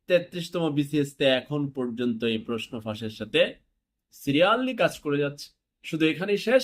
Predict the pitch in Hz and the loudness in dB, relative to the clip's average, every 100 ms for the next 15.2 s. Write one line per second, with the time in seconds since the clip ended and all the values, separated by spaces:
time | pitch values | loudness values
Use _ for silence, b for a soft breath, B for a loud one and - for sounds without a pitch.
0 | - 147 92 - _ _ _ _ _ _ | 2 -6 -6 -12 _ _ _ _ _ _
1 | - 202 202 208 185 - _ _ _ 180 | -2 0 4 4 4 -6 _ _ _ 2
2 | 202 202 196 185 180 170 175 147 165 156 | 2 4 2 4 2 2 -2 -2 0 0
3 | 151 156 143 135 139 117 117 165 175 113 | 0 -2 0 0 0 0 4 4 4 2
4 | 110 147 170 165 160 156 147 _ _ 156 | 0 0 0 -2 2 2 0 _ _ 4
5 | 180 185 220 220 233 240 220 240 247 170 | 4 2 -4 -4 -2 2 2 2 2 2
6 | 170 160 - 180 185 180 170 185 208 143 | 2 -2 -2 -2 0 -2 -4 -4 0 2
7 | 131 135 143 _ _ _ - 151 147 - | 4 2 0 _ _ _ 2 4 4 -2
8 | 202 - 214 214 185 175 - 233 269 - | -6 -2 -2 0 -4 -2 4 6 4 0
9 | _ _ _ _ _ _ _ _ 160 170 | _ _ _ _ _ _ _ _ 2 2
10 | - 240 - 220 226 254 247 226 220 208 | 2 -4 0 0 6 6 6 2 2 0
11 | 202 190 190 170 - - _ _ _ 165 | -4 -2 4 4 4 -10 _ _ _ 4
12 | 180 - 202 185 180 _ _ _ _ 131 | 4 0 -6 -4 -6 _ _ _ _ 0
13 | 180 - 185 175 143 165 156 - _ - | 2 0 -2 -2 2 0 0 -6 _ 0
14 | 151 143 - 160 147 185 185 180 165 147 | 2 2 2 0 0 -2 -2 -2 -2 -2
15 | 117 101 | -4 -8